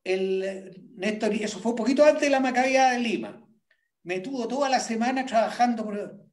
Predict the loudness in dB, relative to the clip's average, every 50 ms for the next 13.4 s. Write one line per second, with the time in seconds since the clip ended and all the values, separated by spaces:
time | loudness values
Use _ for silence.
0 | _ _ -20 -18 -8 -2 0 0 2 2 0 0 0 -2 0 0 0 0 0 0
1 | 0 0 0 -2 -2 -4 -6 -6 -4 0 2 2 2 4 4 4 6 6 6 6
2 | 4 2 0 -2 -2 -2 -2 -2 -2 -4 -2 0 2 2 2 0 0 0 0 2
3 | 2 4 4 6 6 4 4 4 2 2 2 2 2 0 0 -2 0 0 2 0
4 | 0 -2 -4 -6 -4 -4 -4 -4 -4 -6 -6 -6 -8 -6 -4 -4 -4 -2 0 0
5 | 0 0 0 -2 -4 -6 -6 -4 -4 -4 -4 -4 -6 -6 -6 -6 -4 -4 -4 -2
6 | -2 -2 -2 -4 -6 -10 -14 -16 -20 -6 0 2 4 4 2 0 -4 -4 -4 -4
7 | -2 -2 -2 0 2 4 4 2 2 0 -6 -8 -10 -12 -16 -20 -20 _ -20 -12
8 | _ -6 -6 -6 -6 -8 -8 -6 -6 -6 -6 -6 -8 -8 -10 -10 -6 -4 -2 -2
9 | -4 -4 -10 -18 _ _ _ -4 0 0 0 0 0 -4 -4 -4 -4 -4 -4 -4
10 | -6 -8 -10 -6 -4 -2 -2 -2 -2 -4 -8 -8 -8 -8 -6 -6 -6 -6 -6 -6
11 | -6 -4 -4 -2 -2 -2 -2 -2 -4 -4 -6 -6 -6 -6 -4 -2 2 2 2 2
12 | 2 -2 -4 -2 0 2 2 2 2 0 -8 -10 -8 -6 -6 -6 -6 -6 -8 -8
13 | -10 -6 -2 -2 -2 -2 -2